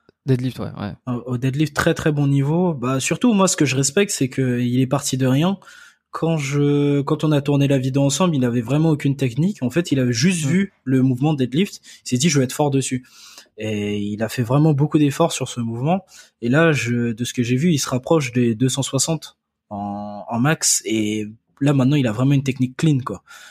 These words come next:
Speaker 2: Donc il est parti de rien, il avait pas d'objectif de compétition ou quoi que ce soit, et là, il a réussi à faire quelque chose de très bien.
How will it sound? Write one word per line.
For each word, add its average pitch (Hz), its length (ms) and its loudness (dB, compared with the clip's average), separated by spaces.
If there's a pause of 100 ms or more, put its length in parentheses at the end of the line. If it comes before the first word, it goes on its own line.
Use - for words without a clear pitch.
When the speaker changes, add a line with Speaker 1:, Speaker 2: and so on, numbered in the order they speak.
(220)
Speaker 2:
Donc 113 120 -4
il 139 80 2
est 143 60 4
parti 143 320 0
de 135 80 2
rien, 175 560 2
il 123 80 2
avait 117 200 0
pas 156 140 0
d'objectif 131 460 0
de 127 80 2
compétition 123 600 -2
ou 127 60 2
quoi 120 140 -6
que - 100 -14
ce 110 80 -12
soit, 151 320 -2
et 92 120 -8
là, 92 140 -14 (480)
il 131 60 2
a 120 80 2
réussi 120 260 -2
à 117 60 -2
faire - 180 -8
quelque 120 140 -8
chose 117 200 -6
de 120 80 -4
très 135 180 -2
bien. 160 260 -2